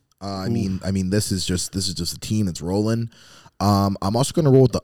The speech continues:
Speaker 1: under on this. I, I don't think there's gonna be a lot of points in this one, is, which is what I think people are gonna be all over. I mean,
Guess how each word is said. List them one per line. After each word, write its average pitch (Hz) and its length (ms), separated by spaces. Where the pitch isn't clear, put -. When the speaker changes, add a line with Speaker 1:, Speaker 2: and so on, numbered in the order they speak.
Speaker 1:
under 90 400
on 67 140
this. 53 340
I, 71 60
I 69 120
don't 107 180
think 101 120
there's 85 120
gonna 90 120
be 78 60
a 76 40
lot 73 180
of - 60
points 92 380
in 87 60
this 92 180
one, 92 180
is, 82 200
which 85 180
is 85 120
what 82 140
I 76 80
think 76 260
people - 240
are 78 40
gonna 76 160
be 71 120
all 71 220
over. 80 300
I 76 60
mean, 71 420